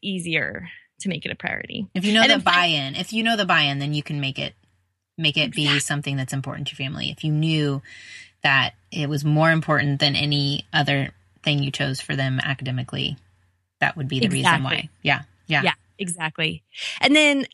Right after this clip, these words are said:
Speaker 1: remembering that it won't be picturesque. Your kids don't even
Speaker 2: <laughs> Yeah.
Speaker 1: need to be that quiet. Honestly, my kids do something with their hands when I read aloud to them. And in our, uh, Read Aloud Revival community, we hear a lot of families tell us that their kids listen better when they can color or play with
Speaker 2: Mm-hmm.
Speaker 1: Play-Doh or clay or,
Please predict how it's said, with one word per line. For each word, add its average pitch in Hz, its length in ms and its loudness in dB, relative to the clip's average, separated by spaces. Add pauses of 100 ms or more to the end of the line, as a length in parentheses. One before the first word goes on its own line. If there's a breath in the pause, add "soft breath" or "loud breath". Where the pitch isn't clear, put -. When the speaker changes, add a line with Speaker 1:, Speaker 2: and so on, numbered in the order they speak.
(140)
Speaker 1:
remembering 240 500 4
that 220 100 6
it 180 60 2
won't 208 180 0
be 233 100 -4
picturesque. 196 680 0
Your 185 140 -2
kids 185 220 0
don't 180 180 4
even 170 380 0 (120)
Speaker 2:
<laughs> - 140 -20
Yeah. 190 240 4
Speaker 1:
need 220 180 6
to 233 140 6
be 208 180 0
that 196 200 4
quiet. 185 300 4 (100)
Honestly, 247 640 2
my 220 220 2
kids 214 320 -2
do 202 320 -2
something 185 340 -4
with 180 100 -2
their 175 120 0
hands 175 340 2
when 185 100 6
I 180 60 6
read 175 240 2
aloud 170 220 6
to - 60 -4
them. 180 300 4 (460 loud breath)
And 202 160 2
in 262 140 6
our, 190 400 6 (100)
uh, 170 260 4
Read 208 120 2
Aloud 196 200 6
Revival 175 380 4
community, 175 440 2
we 175 100 -2
hear 170 140 0
a 165 80 2
lot 156 220 2
of 165 80 2
families 170 380 2
tell 170 180 0
us 165 140 -4
that 175 100 -4
their 170 140 0
kids 185 260 0
listen 185 320 6
better 180 240 8
when 175 140 6
they 170 140 4
can 170 400 2
color 269 640 6
or 170 120 6
play - 160 6
with 170 100 6
Speaker 2:
Mm-hmm. 139 80 -4
Speaker 1:
Play-Doh 254 400 8
or 196 120 6
clay 202 640 6
or, 160 300 2